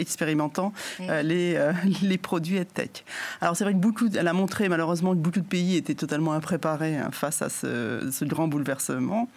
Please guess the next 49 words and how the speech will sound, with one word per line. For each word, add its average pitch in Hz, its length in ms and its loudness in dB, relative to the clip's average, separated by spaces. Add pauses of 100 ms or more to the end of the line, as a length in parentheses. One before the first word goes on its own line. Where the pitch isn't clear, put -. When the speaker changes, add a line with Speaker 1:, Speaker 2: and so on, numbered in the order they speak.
(460)
Speaker 1:
Et 185 140 2
en 156 80 2
France, 196 440 -2
euh, 151 100 0
bon, 135 140 0
la - 80 -4
continuité 143 640 0
pédagogique 139 560 -2
a 147 40 0
eu 143 80 2
du 143 120 0
mal 175 240 2
à, 147 380 2
à 151 60 4
marcher, - 360 0 (120)
parce - 160 -8
qu'on 165 380 0
faute, 165 400 -2
euh, 139 160 -2
voilà, 110 180 -4
d'investissement 135 440 -2 (400)
dans 135 200 -2
ce 135 140 -4
domaine 135 340 0
depuis 147 260 -4
des 135 220 0
années, 147 360 2
faute 139 280 -6
aussi 131 200 -4
de, 135 220 -4 (280)
de 160 80 -2
formation, 147 680 0
euh, 135 100 0
des, 135 300 0
des 139 100 0
professeurs. 175 600 0 (260)
Mais 165 80 0
finalement, 185 280 2
le 185 80 2
système 170 460 0
D 175 220 0
s'est, 135 400 -2
s'est - 180 -4
installé, 143 460 -2
hein. 190 100 0
Je 165 80 -4
pense 143 160 -8
parents, 160 560 0
élèves, 147 540 0